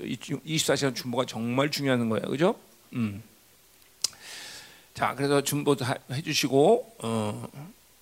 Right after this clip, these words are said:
어, 그다음에, 어, 제주 잘 갔다 왔고요. 내가 뭐 제주 맛이나 가져올까 해서 <laughs> 선물, 그, 뭐, 뻥과자? 그 뻥과자로 해? 한과? 어, 그거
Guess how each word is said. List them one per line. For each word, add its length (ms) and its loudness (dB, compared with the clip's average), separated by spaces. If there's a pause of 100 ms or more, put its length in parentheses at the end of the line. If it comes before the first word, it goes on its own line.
(420)
어, 280 -8 (120)
그다음에, 600 0 (1080)
어, 340 -8 (120)
제주 580 6
잘 180 -2
갔다 200 4
왔고요. 460 0 (260)
내가 420 0
뭐 340 -4 (260)
제주 320 6
맛이나 380 6
가져올까 360 0
해서 180 -2 (280)
<laughs> 260 -18
선물, 460 0 (460)
그, 160 -12 (220)
뭐, 260 2
뻥과자? 540 8
그 100 -10
뻥과자로 460 6
해? 140 4 (280)
한과? 580 6 (120)
어, 340 -8 (180)
그거 560 2